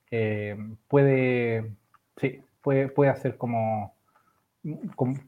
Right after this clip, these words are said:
en el fondo puede eliminar a cualquiera y, por supuesto, Estados Unidos no es la excepción, ¿no? Aquí yo no estoy diciendo que Estados Unidos sea el favorito, solo digo que me parece que de los, eh, como underdogs, como, como se llaman en,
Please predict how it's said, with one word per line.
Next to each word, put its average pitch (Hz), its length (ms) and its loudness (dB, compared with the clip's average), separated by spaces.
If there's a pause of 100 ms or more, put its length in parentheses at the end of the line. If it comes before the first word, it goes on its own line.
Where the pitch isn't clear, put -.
en 160 80 0
el 147 60 0
fondo 143 240 6
puede 135 140 4
eliminar 117 320 2
a 110 60 0
cualquiera 120 560 -2
y, 123 100 -2
por 113 180 -6
supuesto, - 520 -8
Estados - 380 -10
Unidos 113 400 -6
no 110 180 -4
es 90 100 -10
la 110 80 -4
excepción, - 420 -6 (100)
¿no? 120 220 -8
Aquí 123 260 -4
yo 131 140 -2
no 120 80 -2
estoy 123 180 -2
diciendo 123 320 -2
que 120 80 -4
Estados 117 320 -6
Unidos 117 260 -6
sea 123 120 -6
el 117 60 -8
favorito, 170 560 0 (280)
solo 147 220 6
digo 151 180 6
que 143 80 0
me 131 120 2
parece 123 360 0
que 127 220 -2 (340)
de 123 340 2
los, 185 480 2 (380)
eh, 123 420 -2
como 120 600 -4 (100)
underdogs, 147 640 2
como, 127 420 0
como 123 220 -4
se 123 120 -4
llaman 135 460 -2
en, 120 280 -4